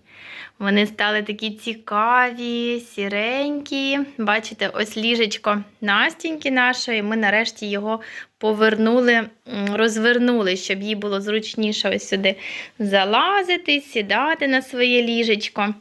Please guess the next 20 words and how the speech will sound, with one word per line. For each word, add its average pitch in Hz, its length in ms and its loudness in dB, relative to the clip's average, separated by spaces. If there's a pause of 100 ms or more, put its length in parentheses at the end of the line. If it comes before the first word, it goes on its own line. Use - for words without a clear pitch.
(520)
Ось, 202 420 0
його 208 220 2
ми 208 120 2
купили 208 400 0
в 202 100 -4
Києві, 254 640 2 (220)
а, 220 220 2
беушним. 262 680 0
Так 254 180 -2
як 226 100 0
ми 226 160 0
заїхали 226 400 0
в 208 60 -6
цю 214 140 -4
квартиру, 214 420 -4
тут 214 240 -12 (200)
зовсім 208 400 -2
не 202 100 -2
було 202 260 -2
нормальних, 196 520 0